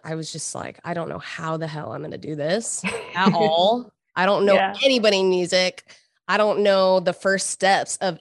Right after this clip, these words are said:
Speaker 1: anything except that I really like to sing and I like to write songs on my guitar." And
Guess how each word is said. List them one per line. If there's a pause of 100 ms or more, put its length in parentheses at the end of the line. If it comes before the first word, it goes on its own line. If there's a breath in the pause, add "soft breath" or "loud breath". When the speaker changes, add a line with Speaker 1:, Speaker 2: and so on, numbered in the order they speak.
(220)
Speaker 1:
anything
except
that
I
really
like
to
sing
and
I
like
to (340 loud breath)
write
songs
on
my
guitar." (420 loud breath)
And